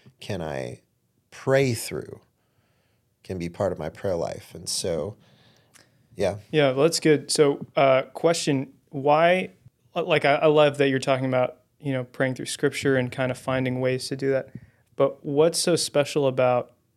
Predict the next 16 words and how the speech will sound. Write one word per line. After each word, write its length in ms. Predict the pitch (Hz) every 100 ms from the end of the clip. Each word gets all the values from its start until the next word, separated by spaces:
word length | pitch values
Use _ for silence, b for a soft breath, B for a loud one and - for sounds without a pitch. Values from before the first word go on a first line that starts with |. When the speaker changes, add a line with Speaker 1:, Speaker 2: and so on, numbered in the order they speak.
| _
Speaker 2:
Advent 440 | 135 131 127 123
scripture 520 | - - 123 - 117 -
as 140 | 131
opposed 400 | 127 - 127 123
to, 140 | 135 127
like, 220 | 127 123
why 120 | 135
can't 260 | 127 131 123
we 320 | 127 123 120 b b b b b _
go 540 | 147 139 135 131 131 - _ -
do 260 | 139 139 131
a 340 | 127 120 117 117
four-week 840 | - - 143 143 135 127 123 - _ _ _
series 760 | - - 135 131 127 123 - -
of 240 | 156 127 -
prayer 560 | - 131 127 127 123